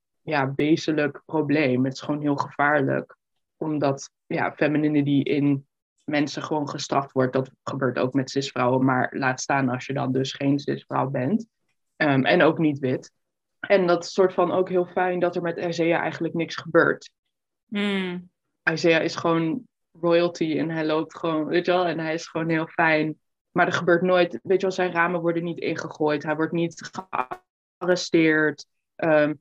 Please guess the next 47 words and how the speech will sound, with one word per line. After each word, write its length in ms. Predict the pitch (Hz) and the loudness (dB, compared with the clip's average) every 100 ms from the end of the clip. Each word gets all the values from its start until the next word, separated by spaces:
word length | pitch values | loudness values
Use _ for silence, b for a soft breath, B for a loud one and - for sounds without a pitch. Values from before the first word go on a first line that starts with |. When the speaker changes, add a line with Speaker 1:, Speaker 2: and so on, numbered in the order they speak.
| _ | _
Speaker 1:
hij 120 | 165 | -2
wordt 140 | 170 180 | 0 0
niet 100 | 170 | 0
lastiggevallen, 720 | 170 - 175 165 - 160 160 | 0 -2 -8 -8 -4 -2 2
ook 140 | 180 | 2
niet 140 | 185 156 | 2 -2
in 100 | 175 | -2
drag. 300 | 165 156 156 | 0 -2 -2
Het 220 | 151 - | -8 -4
wordt 160 | 165 170 | -2 0
alleen 200 | 170 170 | 0 2
maar 140 | 165 | 2
heel 120 | 170 | 4
erg 220 | 170 170 - | 2 2 -4
ce-, 180 | 165 | -8
celebratory 760 | - - 170 165 160 - 160 156 | -6 0 2 4 0 -2 -2 -2
beschreven. 720 | 151 143 151 156 160 - - _ _ _ _ _ | -4 -6 -2 -2 -2 -4 -6 _ _ _ _ _
En 440 | - 147 147 143 _ _ - | -2 2 2 -2 _ _ -6
ja, 260 | 170 139 | -2 -2
ik 160 | - 139 | -2 0
weet 120 | 151 | 0
niet, 140 | 131 127 | 2 0
ik 120 | 135 | -2
kon 120 | 147 | -2
dat 140 | 151 | -4
wel 120 | 143 139 | -2 -2
waarderen. 340 | 139 143 139 | -2 -2 -2
Ik 160 | 135 139 | -4 -2
vond 160 | 143 | 0
dat 140 | 143 139 | 0 -2
wel 160 | 139 | -4
heel 200 | 147 139 | -4 -6
fijn. 640 | 139 - - 131 127 139 - _ _ _ _ _ - | -6 -6 -2 -2 -2 -6 -10 _ _ _ _ _ -2
Speaker 2:
Ja. 340 | 208 190 - _ _ _ _ _ _ B B B B | 2 2 0 _ _ _ _ _ _ B B B B
Ja, 280 | 202 190 - | 6 6 2
ze, 280 | 190 202 - | 0 0 -2
eh, 240 | 190 202 196 | 0 2 4
Casey 200 | 220 226 | 2 2
heeft 180 | 214 | 0
een 60 | 202 | 0
heel 160 | 190 202 | -2 0
mooie 240 | 202 202 | -2 -2
manier 420 | 190 185 180 180 | -4 -4 -4 -4
om, 380 | - 180 180 175 _ | -2 -2 -2 -6 _
eh, 320 | - 170 165 - - _ _ | 0 2 2 -2 -8 _ _
trauma 520 | - 180 202 202 185 | 0 4 6 4 2
wel, 520 | 170 170 170 170 - | 4 4 4 2 -4